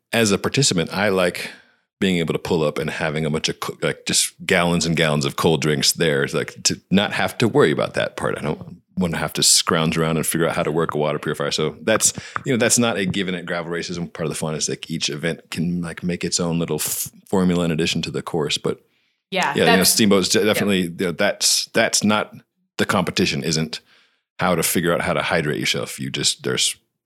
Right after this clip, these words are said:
Speaker 1: well-marked feed zones where you stop and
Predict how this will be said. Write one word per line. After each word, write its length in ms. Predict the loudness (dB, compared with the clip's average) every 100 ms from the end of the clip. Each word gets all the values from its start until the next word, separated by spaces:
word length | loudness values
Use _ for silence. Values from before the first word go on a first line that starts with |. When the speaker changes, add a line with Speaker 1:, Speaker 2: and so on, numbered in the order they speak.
| _ -6
Speaker 1:
well-marked 640 | -2 -2 0 -2 -2 -8 -10 _ _ _ _ _ _ -2
feed 200 | 0 0
zones 320 | 0 0 0
where 100 | 0
you 100 | 0
stop 440 | 0 0 -2 -2
and 300 | -4 -6 -8